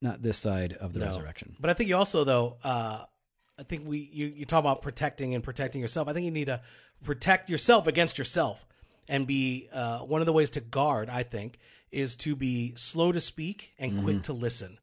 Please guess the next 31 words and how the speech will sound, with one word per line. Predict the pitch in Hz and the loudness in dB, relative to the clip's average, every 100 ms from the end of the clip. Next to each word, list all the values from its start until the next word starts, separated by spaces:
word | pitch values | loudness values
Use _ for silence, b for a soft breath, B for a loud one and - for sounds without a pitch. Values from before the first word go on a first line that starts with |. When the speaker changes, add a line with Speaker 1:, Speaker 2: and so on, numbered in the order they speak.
| _ | _
Speaker 1:
Yeah. | 104 104 90 b | 0 0 -2 b
Speaker 2:
So | - | 0
when | 143 165 208 | 2 4 4
these | 208 175 | 4 4
things | 190 165 | 2 0
are | 143 | -2
coming | - 180 180 151 | -2 0 0 0
up, | 107 - _ b b b | -2 -6 _ b b b
when | 147 175 | 2 4
these | 190 - | 6 4
things | 185 170 | 4 2
are | |
happening, | 143 131 120 123 113 113 b b b | 2 2 0 0 -2 -4 b b b
um, | 135 113 107 104 113 _ - | -2 -2 -2 -6 -10 _ -4
it's | 151 135 | -4 0
really | 185 185 | 0 0
easy | 170 196 214 165 | 0 2 4 2
for | 123 139 | -2 -2
me | 139 190 180 110 170 - b b _ | 0 2 2 0 -4 -6 b b _
to, | - 151 135 131 131 _ - | 0 2 4 2 -2 _ -10
to | |
kinda | 120 156 160 143 | -6 -4 -4 -4
get, | 123 143 139 135 _ _ _ _ _ | -4 -2 -2 -2 _ _ _ _ _
like, | 131 123 | -8 -8
I | |
feel | 120 156 147 | -6 -2 0
like | 143 135 135 - 156 | -2 -4 -12 -14 -8
I, | 156 156 151 | -8 -8 -2
maybe | 147 151 | 0 2
I | 135 | 2
sense | - - 151 139 - | 4 4 2 0 -2